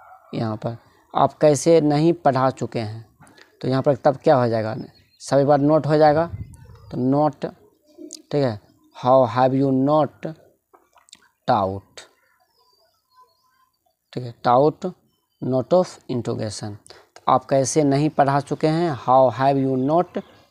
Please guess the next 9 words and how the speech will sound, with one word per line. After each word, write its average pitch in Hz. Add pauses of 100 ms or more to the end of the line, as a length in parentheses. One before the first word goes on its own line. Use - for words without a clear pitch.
(100)
taught। 107 (420)
यहाँ 143
पर 160
देखना 143
है 175 (300)
जो 135
यहाँ 139
सब्जेक्ट 139
आएगा 139